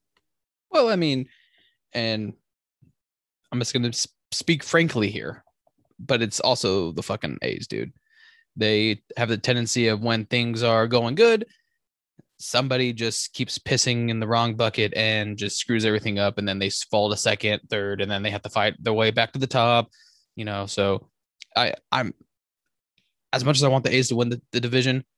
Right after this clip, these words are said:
I got a feeling they're gonna, they're gonna drop one or two crucial games, and they're gonna be in a wild card spot, and then we're gonna be back where we were two years ago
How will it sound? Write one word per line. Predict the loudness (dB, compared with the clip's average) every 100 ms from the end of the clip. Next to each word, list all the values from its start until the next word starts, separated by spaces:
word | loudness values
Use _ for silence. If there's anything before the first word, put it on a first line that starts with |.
| _ _ _ _ -8
I | -2
got | 0 0
a |
feeling | 0 0 0
they're | 0 0
gonna, | 0
they're | 2 2
gonna | 2
drop | 2 2 0 0
one | -2
or | -2 -4
two | -6 -6
crucial | -2 -2 0 0
games, | 2 0 0 -6
and | -6 -4
they're |
gonna | -2 -2
be | -2 0
in | 0
a | 2
wild | 2 2
card | 0 -2
spot, | -2 0 0 0
and | -6
then | -6
we're | -4
gonna | -4
be | -2 -2
back | 2 2 0 -12 _ _ -4
where | 0 2
we | 4
were | 4 2
two | 0
years | -2 -4 -2
ago | 0 2 0